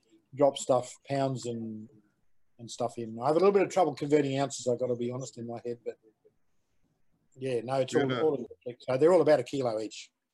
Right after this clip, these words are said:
Speaker 1: Some of the fish a little bit bigger than a kilo, some a little bit less, but they'd average out at a kilo each.
Speaker 2: We had a, a question, uh, in chat. Um, are you using any worms in your beds?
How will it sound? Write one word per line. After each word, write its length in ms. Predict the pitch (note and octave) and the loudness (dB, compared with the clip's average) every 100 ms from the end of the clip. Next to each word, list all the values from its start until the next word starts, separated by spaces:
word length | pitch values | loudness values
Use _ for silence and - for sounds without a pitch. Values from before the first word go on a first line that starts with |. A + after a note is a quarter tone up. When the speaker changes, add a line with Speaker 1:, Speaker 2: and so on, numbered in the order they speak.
| _ _ _ _ _ | _ _ _ _ _
Speaker 1:
Some 180 | - D3 | -2 -2
of 60 | |
the 60 | A#2+ | 0
fish 240 | D#3 C#3 | -4 -2
a 20 | D3 | -2
little 160 | C3+ | -2
bit 100 | C3 | -2
bigger 200 | C#3 C#3 | -2 -2
than 80 | C3 | -2
a 40 | |
kilo, 360 | A#2+ C#3+ C#3 C3 | -4 -2 0 0
some 160 | B2+ A#2+ | -2 -6
a 20 | |
little 160 | A#2 | -6
bit 140 | A#2 A#2 | -10 -10
less, 180 | A#2 - | -10 -10
but 140 | A#2 | -12
they'd 200 | A2+ A2+ | -8 -6
average 280 | A2 G#2 A2 | -8 -8 -10
out 60 | |
at 120 | G#2+ _ | -12 _
a 40 | - | -20
kilo 300 | G#2+ G#2 G2+ - | -14 -12 -12 -14
each. 360 | G#2 G2+ - - - _ _ _ _ _ _ _ _ _ _ | -18 -18 -20 -20 -20 _ _ _ _ _ _ _ _ _ _
Speaker 2:
We 100 | B2+ | -10
had 100 | C3+ | -8
a, 140 | B2 A2+ | -6 -8
a 120 | A#2 | -10
question, 640 | - B2 B2 - A#2 A#2+ A2 | -6 -6 -6 -8 -10 -8 -8
uh, 220 | G#2+ G2+ G2+ | -8 -10 -12
in 120 | G#2 | -14
chat. 420 | F#2+ A2 G#2+ G#2+ - | -8 -2 -2 -2 -6
Um, 380 | A#2 G#2+ G2+ F#2+ | -10 -8 -10 -8
are 100 | G#2+ | -6
you 100 | A2+ | -4
using 360 | A#2 A2 A#2 A2 | -4 -6 -6 -6
any 160 | G#2+ | -4
worms 420 | G2+ G#2+ A#2 A2 G2+ | 0 4 6 4 2
in 80 | |
your 120 | G2 F2+ | 0 2
beds? 480 | F#2 F2+ - - | 4 2 0 -6